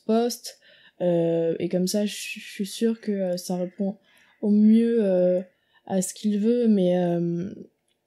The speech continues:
toute façon, généralement, ils ont pas forcément des demandes super précises. Enfin, ça va dépendre, euh, vraiment des, des clients, mais, euh, parfois, ils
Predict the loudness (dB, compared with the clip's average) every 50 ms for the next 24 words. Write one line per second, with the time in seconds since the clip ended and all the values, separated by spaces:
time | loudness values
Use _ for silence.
0 | _ _ _ _ _ _ _ _ _ _ _ _ _ _ _ _ -14 -10 -8 -6
1 | -4 -2 0 2 2 2 2 0 0 0 -2 -2 -2 0 -2 -2 -2 -4 -4 0
2 | 2 4 4 4 2 2 0 0 2 2 2 0 0 -4 -8 _ _ _ _ _
3 | _ _ -14 -12 -8 -2 0 0 0 0 0 -2 -2 -2 0 -2 -2 -2 -2 -2
4 | -2 0 0 0 0 0 0 -2 -2 0 0 2 2 2 2 2 0 0 0 0
5 | 0 2 2 2 2 2 2 2 0 -2 -4 -12 -20 -20 -20 _ _ -6 -6 -6
6 | -4 -2 0 0 0 2 2 2 2 4 4 2 2 2 2 2 2 0 0 -4
7 | -4 -2 -2 0 0 2 2 0 0 -2 -2 -4 -6